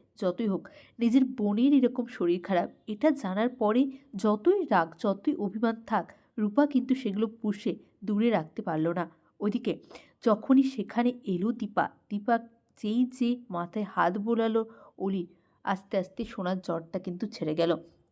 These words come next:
জ্ঞান ফিরল, হুঁশে এলো সে। তারপরেই ব্যাস শুরু হয়ে গেল তার চণ্ডীপাঠ, মাকে উল্টো পাল্টা করে বলা। ওইদিকে পাশের রুমেই ছিল জয়ী, যখন শুনতে পাচ্ছিল যে অলি চিৎকার করছে, সে ভাবল, "কী হলো?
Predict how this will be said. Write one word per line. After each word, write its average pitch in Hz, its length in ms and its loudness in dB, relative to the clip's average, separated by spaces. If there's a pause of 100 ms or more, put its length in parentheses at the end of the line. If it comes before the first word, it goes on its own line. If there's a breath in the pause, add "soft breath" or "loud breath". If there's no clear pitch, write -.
(200)
জ্ঞান 190 300 0
ফিরল, 175 460 -2 (420 loud breath)
হুঁশে 277 260 8
এলো 180 260 6
সে। 175 180 -4 (300)
তারপরেই 202 540 4
ব্যাস 320 260 4 (160)
শুরু 220 300 0
হয়ে 247 200 8
গেল 247 240 4
তার 208 280 -4
চণ্ডীপাঠ, 214 580 0 (360 soft breath)
মাকে 160 260 -2
উল্টো 180 300 0
পাল্টা 180 320 4
করে 180 180 4
বলা। 175 340 2 (320 loud breath)
ওইদিকে 294 240 4
পাশের 269 500 4
রুমেই 254 360 6
ছিল 202 240 -2
জয়ী, 165 320 0 (240 loud breath)
যখন 185 220 -4
শুনতে 208 440 -2
পাচ্ছিল 214 500 2
যে - 360 -12
অলি 214 380 4
চিৎকার 254 480 -2
করছে, 269 440 0
সে - 160 -2
ভাবল, 277 200 6
"কী 277 240 4
হলো? 285 240 8